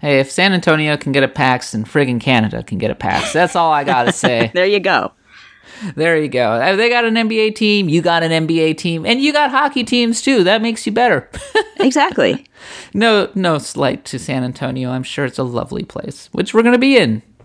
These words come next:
Speaker 1: in January. But as always, thank you so much for supporting U S Gamer, and thank you so much for supporting Axe of the Blood God. It has been an, an amazing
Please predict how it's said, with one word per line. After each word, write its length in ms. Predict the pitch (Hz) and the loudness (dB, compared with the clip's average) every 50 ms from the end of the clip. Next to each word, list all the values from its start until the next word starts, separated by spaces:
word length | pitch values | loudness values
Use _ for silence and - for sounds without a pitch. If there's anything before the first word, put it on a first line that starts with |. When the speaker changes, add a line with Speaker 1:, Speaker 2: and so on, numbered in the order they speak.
| - _ - | -20 _ -8
Speaker 1:
in 220 | - 156 156 156 | -4 -4 -2 -2
January. 500 | 147 160 156 160 143 123 131 151 131 131 _ - - - - - - _ _ - | -2 -2 -2 -2 -4 -6 -6 -8 -10 -12 _ -18 -20 -20 -20 -20 -20 _ _ -2
But 360 | - 147 139 139 123 - - - - | 0 0 2 0 -2 -4 -10 -10 -4
as 180 | - 240 226 202 | -2 0 0 2
always, 280 | 185 170 165 165 180 - | 2 2 2 0 0 -2
thank 260 | - 269 262 247 - | -2 0 0 0 0
you 120 | 214 180 175 | 0 0 -2
so 220 | - - - 151 | -2 -2 -4 -2
much 280 | 139 131 117 110 - - | -2 -2 -4 -4 -6 -8
for 140 | - - 123 | -6 -6 -6
supporting 420 | 123 - 135 - - 135 120 123 127 | -6 -8 -10 -8 -6 -4 -4 -2 -2
U 140 | 117 120 123 | -2 -2 -2
S 120 | 123 - | -4 -4
Gamer, 340 | - - 127 131 135 131 131 127 | -2 -2 0 0 2 2 0 0
and 240 | - - 156 151 | 0 -2 -4 -2
thank 160 | - 165 175 180 | -2 -2 -2 -2
you 80 | 185 185 | -2 -4
so 160 | - - 175 | -2 -2 -2
much 300 | 175 175 175 170 - - | 0 0 0 0 -2 -6
for 160 | - - 170 | -2 -2 -2
supporting 480 | 160 - - - - 170 165 165 170 170 | -2 -2 -6 -4 -2 -2 -2 -2 -4 -4
Axe 280 | - - 160 180 - - | -4 -4 -4 -4 -4 -6
of 40 | 175 | -8
the 60 | 175 | -6
Blood 280 | 170 - 185 185 180 165 | -2 0 2 2 2 2
God. 340 | 165 147 131 127 117 113 - _ _ _ _ _ - | 2 2 4 4 2 0 -4 _ _ _ _ _ -8
It 100 | - 147 143 | -4 -2 0
has 140 | 139 139 - | 0 -2 -2
been 160 | - 139 135 | -2 -2 -2
an, 160 | 131 135 135 - | 0 -2 -4 -6
an 220 | - 123 127 127 | -6 -4 -2 -2
amazing 840 | 127 131 131 131 131 135 135 135 135 139 135 135 131 131 131 135 | -2 -2 -2 -2 0 0 0 0 0 0 2 2 2 2 0 -2